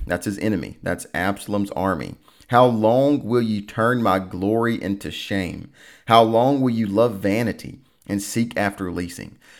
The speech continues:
So what's happening in David's life, as I said in the beginning, he's running for his life from Absalom. But what's happened on the larger scale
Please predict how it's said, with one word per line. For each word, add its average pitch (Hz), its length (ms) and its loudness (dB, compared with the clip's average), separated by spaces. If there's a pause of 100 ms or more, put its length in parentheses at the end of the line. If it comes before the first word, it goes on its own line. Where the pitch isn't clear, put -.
So - 80 2
what's 175 120 2
happening 160 360 4
in 110 80 -2
David's 104 340 0
life, 101 260 -2
as 87 100 -8
I 98 60 -2
said 110 220 -2
in 101 80 -6
the 92 80 -4
beginning, 92 520 -6 (140)
he's 98 180 -4
running 147 240 0
for 143 180 -2
his 117 100 -6
life 110 220 -2
from - 160 -8
Absalom. 87 560 -8 (300)
But 107 80 0
what's 185 240 4
happened 127 440 -2
on 98 140 -2
the 92 80 -4
larger 98 460 -4
scale 87 520 -4